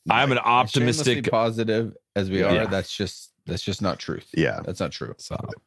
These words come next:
Speaker 2: That, that would be like, you know, the planets have to align and every quarterback has to, like, get run over by a <laughs> same semi truck and, like,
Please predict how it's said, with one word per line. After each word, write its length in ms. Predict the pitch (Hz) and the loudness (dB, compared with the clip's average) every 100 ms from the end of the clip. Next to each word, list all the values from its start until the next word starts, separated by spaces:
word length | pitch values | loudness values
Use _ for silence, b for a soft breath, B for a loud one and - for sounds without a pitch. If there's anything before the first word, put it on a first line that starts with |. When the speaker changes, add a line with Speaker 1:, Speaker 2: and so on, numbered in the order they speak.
| - | -2
Speaker 2:
That, 300 | 104 104 95 | 2 4 4
that 120 | 117 | 4
would 160 | 117 98 | 4 6
be 160 | 113 | 6
like, 320 | 104 98 90 - | 6 6 4 2
you 80 | 90 | 2
know, 140 | 87 | 2
the 80 | 78 | 0
planets 480 | - 117 113 110 - | 2 2 4 2 4
have 200 | 101 92 | 2 4
to 100 | 95 | 2
align 540 | 90 90 90 90 85 | 2 2 2 2 2
and 240 | 78 71 - b b b b b - | 2 0 -4 b b b b b 2
every 320 | 104 98 101 | 4 4 2
quarterback 540 | - 98 92 90 87 | 4 4 4 4 2
has 220 | 98 87 - | 2 0 0
to, 80 | |
like, 280 | 82 80 82 | 0 2 2
get 140 | 95 85 | 0 4
run 220 | 92 90 | 4 4
over 220 | 92 95 | 4 2
by 200 | 85 82 | 4 2
a 60 | 82 | 0
<laughs> 320 | - - - | -2 -2 2
same 200 | 147 131 | 2 2
semi 420 | - - 107 92 | 0 0 2 2
truck 420 | - 98 95 87 | 0 2 2 2
and, 180 | 82 78 | 0 2
like, 220 | 80 78 | 0 0